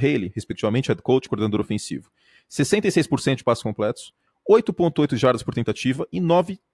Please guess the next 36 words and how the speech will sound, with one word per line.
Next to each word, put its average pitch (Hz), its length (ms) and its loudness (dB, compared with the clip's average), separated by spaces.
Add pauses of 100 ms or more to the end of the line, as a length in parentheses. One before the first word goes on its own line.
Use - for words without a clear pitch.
touchdowns 143 480 0
e 135 80 -2
uma 151 120 0
interceptação, 120 680 -4
nos 135 220 -8
mesmos 127 240 -6
quesitos, 113 320 -6
portanto. - 500 -10
Se - 400 -12
você 214 80 2
quiser 208 160 4
ir 196 60 0
mais 147 260 2
longe 139 460 2
e - 20 -4
considerar 117 320 -2
um 120 60 -2
processo 123 360 -2
natural 117 280 0
de 110 80 -8
desintoxicação, 131 1080 -4 (100)
considerando 110 380 -2
apenas 117 220 -2
os 117 60 -6
últimos 104 200 -4
dois 135 240 2
jogos, 120 420 0 (320)
temos 139 220 -2
assim, 95 400 -2
o 110 80 -6
Mayfield 147 420 0
li-, 147 160 2
o 117 120 -2
Mayfield 139 480 0
liberto 131 720 2
tem 95 260 -2